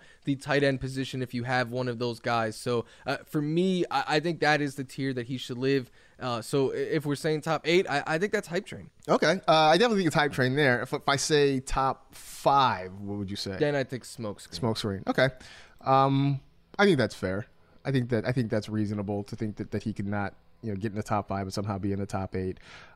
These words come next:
Speaker 2: Uh, hopefully it is still in Arizona, 'cause I think that is
Speaker 1: Yeah.
Speaker 2: his best chance to, to be successful again this year.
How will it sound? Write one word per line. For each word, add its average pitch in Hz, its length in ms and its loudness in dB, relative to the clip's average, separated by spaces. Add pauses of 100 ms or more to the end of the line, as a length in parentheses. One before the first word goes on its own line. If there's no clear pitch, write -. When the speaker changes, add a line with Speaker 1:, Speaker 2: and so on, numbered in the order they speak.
Speaker 2:
Uh, 101 220 -4
hopefully 160 380 4
it 151 60 8
is 151 80 4
still 151 220 4
in 147 60 4
Arizona, 120 520 4 (140)
'cause 101 260 0
I 101 60 -2
think 101 200 -4
that 104 180 2
is 95 60 0
Speaker 1:
Yeah. 95 140 -4
Speaker 2:
his 104 200 -4
best 101 220 -4
chance 98 360 -4
to, 92 160 -4
to - 120 -10
be 98 120 -4
successful 98 560 -6
again 95 220 -6
this 95 200 -8
year. 95 220 -8